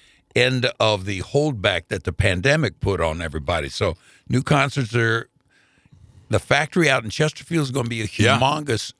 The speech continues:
Speaker 1: spot to go see concerts at. It's kinda like what, uh, the pageant is
Speaker 2: Mm-hmm.
Speaker 1: to close to Saint Louis.
Speaker 2: Except
Speaker 1: and
Speaker 2: in a
Speaker 1: then you
Speaker 2: much
Speaker 1: sit
Speaker 2: safer,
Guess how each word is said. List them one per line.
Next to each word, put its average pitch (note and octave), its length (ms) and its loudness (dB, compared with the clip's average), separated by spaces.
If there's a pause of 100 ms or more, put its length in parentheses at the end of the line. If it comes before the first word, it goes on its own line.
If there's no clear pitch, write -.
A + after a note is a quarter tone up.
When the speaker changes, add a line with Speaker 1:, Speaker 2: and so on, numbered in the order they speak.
Speaker 1:
spot - 540 -2
to B2 60 -6
go A2+ 180 0
see - 180 -4
concerts C3+ 520 -2
at. G2+ 200 2
It's - 240 -6
kinda C#3+ 300 -2
like A#2 300 0 (400)
what, A2+ 380 0
uh, G#2 280 2
the F2 100 -4
pageant C#3+ 580 0
is C3+ 480 0
Speaker 2:
Mm-hmm. F#2+ 300 2
Speaker 1:
to G#2+ 180 4
close B2+ 300 0
to C3 120 -14
Saint B2+ 280 -2
Louis. C#3 320 2
Speaker 2:
Except A2 320 2
Speaker 1:
and - 40 0
Speaker 2:
in A2+ 40 8
a A2 40 6
Speaker 1:
then - 40 4
you G#2+ 60 4
Speaker 2:
much G#2+ 100 2
Speaker 1:
sit - 140 2
Speaker 2:
safer, G#2+ 320 2